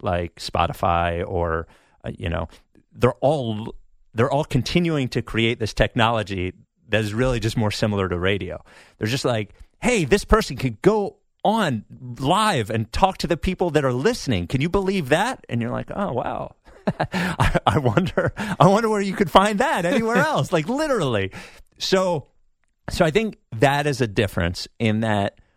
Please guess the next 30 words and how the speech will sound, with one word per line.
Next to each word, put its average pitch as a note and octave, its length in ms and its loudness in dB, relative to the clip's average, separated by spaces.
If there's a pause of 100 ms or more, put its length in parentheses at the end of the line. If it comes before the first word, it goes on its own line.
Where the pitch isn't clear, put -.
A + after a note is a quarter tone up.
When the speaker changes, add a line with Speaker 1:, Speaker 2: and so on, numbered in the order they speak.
(140)
Speaker 1:
while A#2 640 -2 (160)
people D3+ 280 0
are A#2 220 0
on B2+ 280 2
for - 160 -6
four A2 240 0
hours, G2 440 -2
there's G#2 160 -4
not B2 400 0 (220)
a G#2+ 80 2
lot G#2+ 520 2
of G2 140 -4
people, F#2+ 280 -2
or G2+ 200 0
it's G2 140 -4
a - 40 -10
small B2 240 0
percentage G#2 360 -2
of F#2 80 -6
people F#2+ 200 -4
that F2+ 100 -4
are F2 40 -2
consuming F#2+ 580 -6
all F2+ 280 -2
of F2+ 100 -6
those F#2+ 180 -4
four F#2+ 280 -6
hours. - 320 -12
They're G#2 100 -6
consuming F#2 540 -4